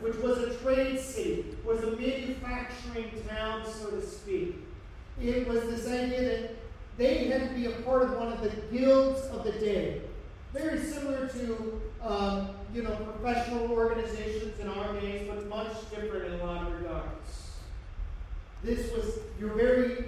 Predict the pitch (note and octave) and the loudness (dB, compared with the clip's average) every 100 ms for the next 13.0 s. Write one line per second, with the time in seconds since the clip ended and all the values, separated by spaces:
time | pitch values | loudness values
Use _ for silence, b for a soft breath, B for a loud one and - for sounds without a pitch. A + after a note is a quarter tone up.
0 | G#3 G#3 G#3 G#3 G3+ F#3+ F#3+ F3 - A3+ | 0 0 2 2 2 -2 -2 -4 -4 6
1 | A#3 F3+ - - - - - G3 F#3+ - | 6 8 4 0 -6 -8 -4 -2 0 -2
2 | A3 A#3 A#3 A3 A3 G#3 F#3+ F#3 B3 A#3+ | 2 4 4 2 0 0 0 6 8 8
3 | G#3+ - A3 A3 C#4 D4 D4 - - - | 6 2 2 0 -2 0 0 -2 -6 -8
4 | - B3+ D#4+ D4+ C#4 C4+ B3+ - - G#3 | 0 4 4 2 0 2 2 0 -2 0
5 | D4 C#4+ - - A#3 A3+ B3 B3+ - G3 | 0 0 -2 -6 -4 -2 -2 -2 -4 -6
6 | E3+ - - - - - - - - - | -6 -8 -8 -10 -10 -12 -12 -14 -14 -12
7 | - - - - - - C#4 C4 B3 A#3 | -8 -8 -6 -4 -2 0 2 2 2 2
8 | A3+ A3+ C4 C#4 C4 - A3+ A3+ G3+ - | 0 0 0 0 0 -4 -2 -2 -2 -4
9 | - G#3 G3+ - - - - - - - | -4 -2 -2 -4 -8 -10 -12 -12 -12 -12
10 | - - - - - - - - - - | -12 -12 -12 -12 -12 -12 -10 -8 -6 -6
11 | - - G3 G3+ B3+ B3+ - A#3+ A#3 A#3 | -8 -8 -4 -2 0 0 2 2 4 2
12 | A3 G#3 G3 G3 F#3+ F#3 F3+ E3 D#3 - | 2 2 0 0 -2 0 2 2 -2 -4